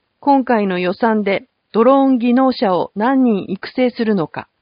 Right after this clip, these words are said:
また、操作には高いスキルが必要だと思うが、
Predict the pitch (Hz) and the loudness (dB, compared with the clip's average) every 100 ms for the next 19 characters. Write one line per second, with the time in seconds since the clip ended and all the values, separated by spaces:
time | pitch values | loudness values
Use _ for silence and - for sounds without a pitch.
0 | _ _ _ _ _ 196 185 185 - _ | _ _ _ _ _ -10 -4 -4 -4 _
1 | - 285 269 240 208 180 156 - 220 208 | -4 -2 0 0 0 -2 -4 -6 -10 -4
2 | 277 247 - - 254 214 196 - 240 254 | -2 -2 -6 -4 -2 0 -4 -8 -4 0
3 | 240 240 196 185 185 196 170 139 | 0 0 -2 -2 -2 -4 -4 -8